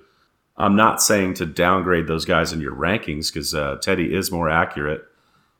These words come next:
than that ragtag group they had last year.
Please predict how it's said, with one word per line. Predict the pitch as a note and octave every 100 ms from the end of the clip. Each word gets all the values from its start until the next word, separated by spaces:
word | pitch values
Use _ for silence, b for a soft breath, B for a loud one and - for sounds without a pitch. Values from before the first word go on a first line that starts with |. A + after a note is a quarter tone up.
| -
than | D2 D2 C2+ - _ _
that | - D#2 C2+ - _ _ _ _ -
ragtag | D#2+ E2 E2 - E2 D2
group | C#2+ D#2+
they | - D2
had | D2 C#2+
last | D2+ D2+ -
year. | D2 D2+